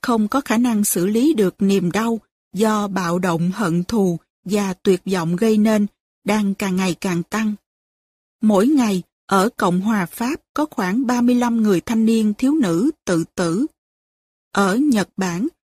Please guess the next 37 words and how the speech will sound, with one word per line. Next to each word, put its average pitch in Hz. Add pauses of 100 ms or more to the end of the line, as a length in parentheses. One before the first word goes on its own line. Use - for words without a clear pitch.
(120)
con 220
số 233
đó 226
lớn 262
gấp 302
hai 233
lần. 190 (840)
Tại 190
Việt 180
Nam, 247 (300)
số -
người 254
trẻ 190
tự 180
tử 185
hàng 254
ngày 190
là 175
bao 233
nhiêu 254
người, 196 (320)
bạn 180
có 269
biết 285
không? 233 (840)
Ta 254
phải 247
hành 220
động 175
ngay 220
tức 320 (100)
khắc 330 (360)
để 208
chặn 185
đứng 233
tình 185
trạng. 175